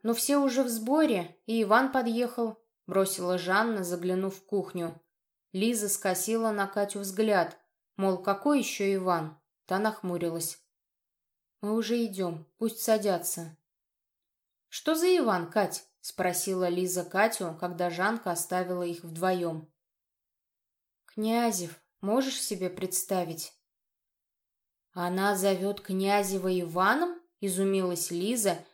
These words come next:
явно догадавшись о том, что происходит между дочерью Кати и шефом ее мужа. "Не спрашивай,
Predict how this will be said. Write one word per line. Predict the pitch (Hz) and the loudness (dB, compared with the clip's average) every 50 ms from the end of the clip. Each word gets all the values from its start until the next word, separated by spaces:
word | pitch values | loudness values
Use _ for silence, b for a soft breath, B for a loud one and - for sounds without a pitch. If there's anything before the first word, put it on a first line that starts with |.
| _ - | _ -6
явно | 180 175 190 196 196 185 180 180 180 | 0 4 6 6 6 6 4 -2 -2
догадавшись | 175 185 175 196 196 208 202 240 247 233 - - - 175 165 - 175 | -2 0 2 2 2 4 4 4 2 2 2 -2 -6 -4 -4 -2 -2
о | 170 | -2
том, | 165 - - 208 247 269 269 | -2 -2 -2 0 0 0 -2
что | - - - - 208 190 | -6 -8 -4 0 0 0
происходит | 185 - - 175 175 170 170 - - 185 202 220 247 240 - | 0 -2 -4 -4 -2 -2 -4 -4 -2 -2 -2 0 -2 -2 -4
между | 196 180 180 165 160 175 | -4 -4 -4 -4 -6 -6
дочерью | 170 165 185 185 180 180 - 175 - 170 165 170 | -4 -2 -2 -2 -2 -4 -6 -6 -6 -6 -6 -6
Кати | 165 - 185 220 262 262 - - 170 160 156 b b b b | -2 2 4 4 4 2 0 -4 -4 -6 -8 b b b b
и | b 185 175 | b -6 -6
шефом | - - - 190 208 208 - 247 240 | -4 -2 0 0 0 0 -2 -4 -2
ее | 214 185 170 170 175 | -2 0 0 0 -2
мужа. | 180 175 170 170 160 160 165 160 156 - _ _ _ _ _ _ _ _ _ _ _ _ _ _ _ _ _ _ _ _ _ _ _ _ _ - | -2 -4 -4 -4 -4 -4 -6 -6 -8 -10 _ _ _ _ _ _ _ _ _ _ _ _ _ _ _ _ _ _ _ _ _ _ _ _ _ -6
"Не | 214 220 214 | -4 -4 -4
спрашивай, | - - - 226 226 233 220 202 - - 196 185 170 170 165 160 - | -4 -6 -4 0 0 2 2 0 -2 -4 -6 -6 -6 -6 -8 -10 -12